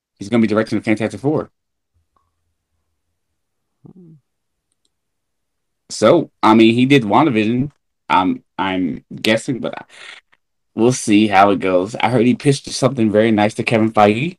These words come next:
and he left, uh, Star Trek to do Fantastic Four. So it, we'll know by D twenty-three, I think, is next week. D twenty-three might, might be next week,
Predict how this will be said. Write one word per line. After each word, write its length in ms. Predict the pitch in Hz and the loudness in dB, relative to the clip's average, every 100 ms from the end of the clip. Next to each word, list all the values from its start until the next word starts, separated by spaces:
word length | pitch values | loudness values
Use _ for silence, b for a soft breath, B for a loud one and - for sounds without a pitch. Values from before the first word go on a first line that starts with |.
| _ | _
and 840 | - 92 92 95 95 104 117 147 143 | -6 -2 0 0 0 0 0 0 4
he 160 | 139 | 6
left, 520 | 117 131 147 _ - - | 6 4 2 _ -18 -4
uh, 280 | 104 104 101 | 0 0 0
Star 360 | - 120 139 | -2 0 2
Trek 440 | 139 - 98 78 - | 0 -6 -8 -8 -12
to 100 | - | -20
do 480 | 87 95 95 90 82 | -12 -8 -4 -4 -6
Fantastic 580 | - 117 92 104 95 90 | -10 -10 -8 -8 -10 -8
Four. 420 | 151 170 135 175 - | -4 -2 -2 -4 -8
So 220 | 98 82 | -4 -4
it, 140 | - _ B B | -4 _ B B
we'll 160 | 165 196 | 4 6
know 120 | 202 | 6
by 140 | 175 | 4
D 240 | 139 127 147 | 4 -2 -6
twenty-three, 460 | 147 117 131 131 | -6 -8 -6 -6
I 40 | 107 | -6
think, 200 | 110 98 | -10 -10
is 80 | |
next 500 | 90 92 101 104 - | -8 -4 -4 -6 -12
week. 640 | 87 104 180 185 - - _ _ _ _ _ _ _ _ - | -8 -6 -6 -10 -18 -20 _ _ _ _ _ _ _ _ -10
D 140 | 110 | -10
twenty-three 260 | - 117 117 | -6 -6 -4
might, 180 | 110 - | -6 -2
might 160 | 113 | 0
be 100 | 127 | 0
next 200 | 135 - | -2 -4
week, 240 | 95 95 | -8 -10